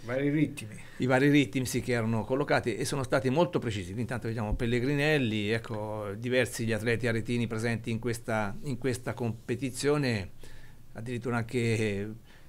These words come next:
Speaker 2: il professor Vellutini presente nella, nella gara con, eh, oramai risultati, diciamo, tutto sommato no-, non male.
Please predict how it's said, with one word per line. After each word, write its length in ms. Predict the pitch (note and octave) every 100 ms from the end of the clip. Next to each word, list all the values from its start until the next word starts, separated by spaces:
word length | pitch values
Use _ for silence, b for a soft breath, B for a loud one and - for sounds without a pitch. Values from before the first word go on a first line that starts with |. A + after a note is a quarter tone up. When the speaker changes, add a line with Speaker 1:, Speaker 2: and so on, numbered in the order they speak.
| B
Speaker 2:
il 180 | D3
professor 380 | C#3+ D3+ D3 D3+
Vellutini 540 | C3 C#3+ D3 D3 C#3+ B2+
presente 720 | C3 C3 C#3 - C3+ A#2+ A2+
nella, 760 | A#2+ A#2 A2+ A2 G#2+ G2 G2+
nella 200 | A2 D3
gara 320 | C#3 C#3 B2+ -
con, 320 | D#3 D3 B2
eh, 160 | G#2+ G2+
oramai 440 | A#2+ A#2 G#2+ G2+
risultati, 720 | G2 B2 A#2 A#2+ A#2 A2 G#2+
diciamo, 300 | A#2 A#2 A#2 A2
tutto 160 | -
sommato 360 | A#2+ A#2+ A2 A#2+
no-, 280 | B2 A#2+ A2+
non 280 | C#3 C#3+
male. 420 | B2 C3+ A2+ F2